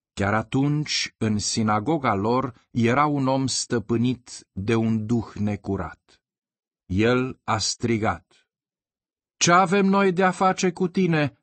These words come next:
Iisuse din Nazaret? Ai venit să ne distrugi? Știu cine ești, Sfântul lui Dumnezeu.”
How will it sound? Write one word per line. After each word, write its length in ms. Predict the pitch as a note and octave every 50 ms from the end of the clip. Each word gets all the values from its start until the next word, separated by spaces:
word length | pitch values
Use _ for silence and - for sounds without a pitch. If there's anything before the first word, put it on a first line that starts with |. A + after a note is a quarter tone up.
| _ _
Iisuse 480 | - E3 D#3+ - G#3+ G#3 - - D3+ B2+
din 260 | A2 A#2+ B2+ B2 B2+
Nazaret? 720 | B2 B2 A#2+ G#2+ A2+ A#2+ A#2+ A#2+ A#2 A2+ - - - - _ _ _ _ _ _ _ _ _ _ _
Ai 180 | _ A#2 A#2 A#2
venit 340 | G#2 B2 C3 D3 F#3 F#3+ F#3
să 160 | - - D3+
ne 140 | C3 B2 A#2
distrugi? 760 | G#2+ B2 C3 - - - F3 F#3 G3+ G3+ F3 D#3 - - - _ _ _ _ _ _ _ _ _ _ _ _ _
Știu 580 | - - - - - E3+ G#3+ A#3 A#3 A3+ A3 G#3
cine 340 | F#3 - - F3 E3+ D#3 D3+
ești, 440 | C#3+ C3+ B2 A#2+ - - - - _ _ _ _
Sfântul 1080 | - - - - - - - - F#3+ A3+ A#3+ A#3 A#3 A3+ G#3+ - G#3+ G#3+ A3 G#3+ G#3+
lui 220 | G#3 A3 A3 G#3+
Dumnezeu.” 960 | F#3+ F3 F3+ G#3+ G#3 G#3 G3+ G#3 G3+ F3+ E3+ F3 D#3 B2+ A2 G2 F2+ F2 -